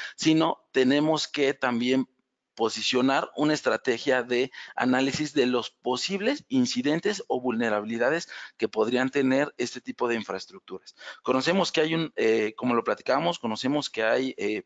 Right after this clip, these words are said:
diversidad, en este caso de infraestructuras, nube, nube pública, eh, nube privada, el tema de infraestructura virtual, toda la infraestructura física. Entonces, prácticamente nosotros podríamos estar, eh, teniendo algunos stoppers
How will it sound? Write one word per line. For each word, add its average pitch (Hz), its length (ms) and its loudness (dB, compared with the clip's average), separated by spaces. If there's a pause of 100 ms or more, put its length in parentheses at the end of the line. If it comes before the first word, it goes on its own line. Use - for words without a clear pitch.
(180)
diversidad, 113 680 0 (360)
en 110 120 -2
este 113 160 -4
caso 117 200 -4
de 127 60 0
infraestructuras, 107 800 -2
nube, 117 360 0
nube 110 240 0 (420)
pública, 120 600 -2 (280)
eh, 98 220 2
nube 110 240 2
privada, 113 520 2
el 107 120 -4
tema 110 240 -2
de 95 100 -6
infraestructura 90 540 -6
virtual, 110 560 0
toda 113 140 0
la 113 80 -2
infraestructura 98 580 -8
física. 127 380 -6 (320)
Entonces, 147 340 0
prácticamente 147 640 -2
nosotros 123 400 -4
podríamos 110 480 0
estar, 110 440 -2
eh, 98 480 -4 (400)
teniendo 143 540 4 (640)
algunos 127 420 0
stoppers 147 480 0